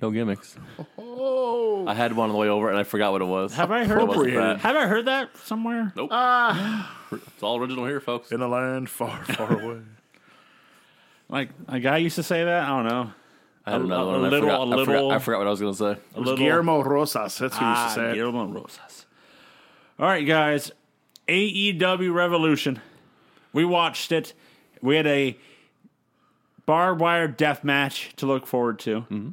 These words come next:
Speaker 3: Before the show, me and Corey were watching some de-, death matches, getting ourselves
Speaker 2: Getting amped.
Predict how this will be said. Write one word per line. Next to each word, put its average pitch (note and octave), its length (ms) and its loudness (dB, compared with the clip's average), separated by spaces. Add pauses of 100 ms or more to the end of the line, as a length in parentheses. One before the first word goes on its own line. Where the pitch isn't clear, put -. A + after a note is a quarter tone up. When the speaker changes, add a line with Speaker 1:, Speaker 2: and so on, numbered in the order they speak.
(100)
Speaker 3:
Before E3 300 2
the E3 100 0
show, D#3+ 240 0
me D3+ 260 2
and C#3+ 80 -2
Corey C#3+ 280 2
were C3+ 180 0
watching C3+ 380 0
some B2+ 280 -2
de-, A#2+ 120 0 (100)
death C3 240 0
matches, C3 580 -2 (400)
getting C#3+ 260 0
ourselves C3 340 -6
Speaker 2:
Getting C3 280 -8
amped. C#3+ 320 0